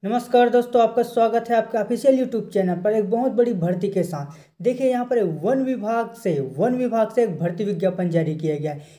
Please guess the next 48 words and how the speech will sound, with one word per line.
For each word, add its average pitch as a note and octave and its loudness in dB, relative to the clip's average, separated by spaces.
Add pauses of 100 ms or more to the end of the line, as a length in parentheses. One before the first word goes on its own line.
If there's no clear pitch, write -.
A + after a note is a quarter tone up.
इसके A#3+ 2
बाद B3+ 2
देखेंगे A#3+ 2
कि B3+ -6
पटवारी G#3+ 2
भर्ती G3+ -2
के - 0
अपडेट F3 2
के F#3 0
बारे D#3 0
में। D3 -8 (300)
बहुत A#3+ -2
से B3 8
वीडियो G#3+ 0
में, A#3 -4
मतलब G#3 -2
बहुत F#3+ -2
सारे A3+ 2
वीडियो G3+ 0
में G3 -2
कमेंट G3 -2
आ F#3+ 2
रहे E3+ 0
थे F3 -4
कि A#3 -6 (280)
पटवारी G3 -2
भर्ती A3 -6
एग्जाम F#3 -4
दस G3 0
को A3+ -2
होगा G#3+ 2
या G#3 4
सत्रह G3 0
को G3+ -2
होगा G3 0
या G3+ 4
इसका F#3 0
डेट F#3+ 0
बढ़ने E3+ 2
वाला C#3 -2
है, C3+ -8 (320)
तो A3 2
इसके A3 2
बारे A3+ 2
में G#3+ -8
पूरी G#3 2
जानकारी A3 0
बताऊँगा। A3+ -2